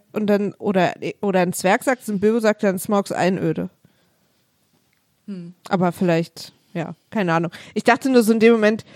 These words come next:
Speaker 1: irgendwie eine unerwartete Reise und so, das sind ja alles die Rückkehr des Königs, also sind ja alles wichtige Sachen in dem Film. Weil
Speaker 2: Ja, ich glaub,
Speaker 1: jeweils,
Speaker 2: sie
Speaker 1: weißt
Speaker 2: wollten
Speaker 1: du, so.
Speaker 2: Smaug drin haben.
Speaker 1: Ja. Aber ich hätte zum Beispiel Smaug einfach auch okay gefunden.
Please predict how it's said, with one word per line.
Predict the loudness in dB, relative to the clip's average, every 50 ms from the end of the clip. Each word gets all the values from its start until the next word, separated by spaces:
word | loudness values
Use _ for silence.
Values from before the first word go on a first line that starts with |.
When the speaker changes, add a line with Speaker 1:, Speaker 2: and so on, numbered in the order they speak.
| -20 -20 -20 _ _ _ -2
Speaker 1:
irgendwie | -2 0 2 2 4
eine | 4 4 2 2
unerwartete | 2 2 0 2 4 4 2 2 0 -4 -6 -6 -2
Reise | 0 2 2 2 2 2 2 2 2 4 4 4 2
und | 2 0 -4 -4 -4
so, | 0 0 0 0
das | 0 -4 -4
sind | -2 0 2
ja | 2 2
alles | 0 -4 -2
die | -4 -2
Rückkehr | -2 -2 0 0 0 0
des | 0 -4 -6
Königs, | -4 -2 0 0 2 2 0 0 0 0
also | -2 -2 -2
sind | 0 0
ja | 2 2
alles | 2 0 -2 -2 -4
wichtige | -4 -4 -4 -6 -8 -8
Sachen | -2 0 0 0 0 -4 -8 -8 -10 _ _ _ -18 -18 -18 _ _
in | 0 2 2
dem | 0 0
Film. | -2 -2 -2 0 0 0 -4 -6 -10 _ _ _ _ _ _
Weil | -6 -6 -6 -2
Speaker 2:
Ja, | 0 0
ich | 0 2
glaub, | 2
Speaker 1:
jeweils, | 0 2 2
Speaker 2:
sie | 2 4
Speaker 1:
weißt | 6 6
Speaker 2:
wollten | 4 4 2
Speaker 1:
du, | 0 0
so. | 0
Speaker 2:
Smaug | 0 2 4 4 4 4 2 -6
drin | -8 -6 -6 -6 -4 -6
haben. | -6 -8 -8 -8 -10 -12 -12 _ _ _ _ _ -20 -20 -20 _ _
Speaker 1:
Ja. | -6 -4 -4 -4 -4 -8 _ _ _ _ _ _ _ _ _ _ _ _ _ -8 2
Aber | 2 6 6 6
ich | 6 6 4
hätte | 2 2 0
zum | 0 2
Beispiel | 2 2 2 2 -4 -4
Smaug | -4 -4 -4 2 4 6 6 4 4 0
einfach | -4 -4 -4 -4 -6
auch | -4 -4 -4 -4
okay | -6 -6 -8 -8 -8
gefunden. | -8 -8 -10 -10 -10 -10 -14